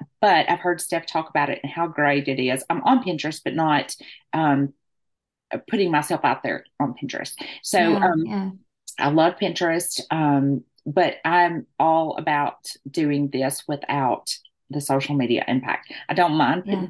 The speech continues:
Speaker 1: something on there every now and then, but I don't want it to be all consuming. And I think that's
Speaker 2: Yeah,
Speaker 1: where
Speaker 2: I
Speaker 1: it's gotten
Speaker 2: think
Speaker 1: to.
Speaker 2: it, the, the problem with it is, is I love it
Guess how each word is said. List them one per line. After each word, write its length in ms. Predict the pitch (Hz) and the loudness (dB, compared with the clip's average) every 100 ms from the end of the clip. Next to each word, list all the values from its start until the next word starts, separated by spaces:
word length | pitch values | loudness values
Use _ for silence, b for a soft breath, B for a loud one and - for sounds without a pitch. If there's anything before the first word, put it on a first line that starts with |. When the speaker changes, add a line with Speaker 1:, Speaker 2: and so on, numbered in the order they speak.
| - | -10
Speaker 1:
something 200 | - 185 | -8 -2
on 180 | 180 180 | 0 2
there 200 | 175 175 | 2 0
every 180 | 175 | -2
now 180 | 165 170 | -2 -2
and 100 | 175 | -2
then, 400 | 175 175 175 165 - | -2 -2 -2 -6 0
but 340 | 156 139 - - | 4 4 0 -2
I 100 | 160 | -2
don't 280 | 147 131 92 | 0 -2 0
want 120 | 131 | -2
it 60 | - | -2
to 60 | |
be 100 | 120 | -4
all 140 | 117 117 | -2 -2
consuming. 680 | 135 - 101 104 64 85 - B B B _ _ _ - | -6 -8 -6 -4 -2 -4 -6 B B B _ _ _ 0
And 120 | 147 | 0
I 40 | 143 | 0
think 200 | - 254 | 0 0
that's 160 | - | 2
Speaker 2:
Yeah, 120 | 285 | 4
Speaker 1:
where 100 | - | 4
Speaker 2:
I 60 | 269 | 2
Speaker 1:
it's 120 | 285 | -2
gotten 200 | 349 302 | -2 -2
Speaker 2:
think 340 | - 120 110 - _ - | -4 -6 -10 -10 _ -12
Speaker 1:
to. 200 | - - _ _ _ | -12 -14 _ _ _
Speaker 2:
it, 280 | 269 - 285 | -8 -4 0
the, 240 | 269 - - 226 | 2 2 -2 -2
the 120 | 285 | -2
problem 540 | - 359 403 415 381 285 | 2 2 2 -2 2 4
with 180 | 285 | 4
it 140 | 262 - | 0 0
is, 300 | 208 185 214 | 0 0 -2
is 140 | 202 - | -6 -2
I 220 | 262 349 | 0 2
love 320 | 254 196 202 | 0 0 2
it 160 | 262 | 2